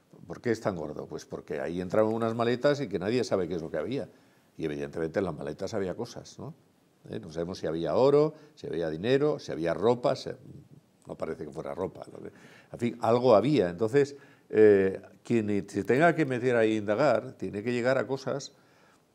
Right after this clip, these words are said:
que igual resulta que de, mm, los, los suburbios del Estado y las cloacas existen, ¿no?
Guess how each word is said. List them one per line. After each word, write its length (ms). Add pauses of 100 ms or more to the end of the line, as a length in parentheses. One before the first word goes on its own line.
(100)
que 200
igual 300
resulta 460
que 240
de, 340
mm, 440
los, 280
los 160
suburbios 500
del 120
Estado 300
y 20
las 180
cloacas 360
existen, 520
¿no? 220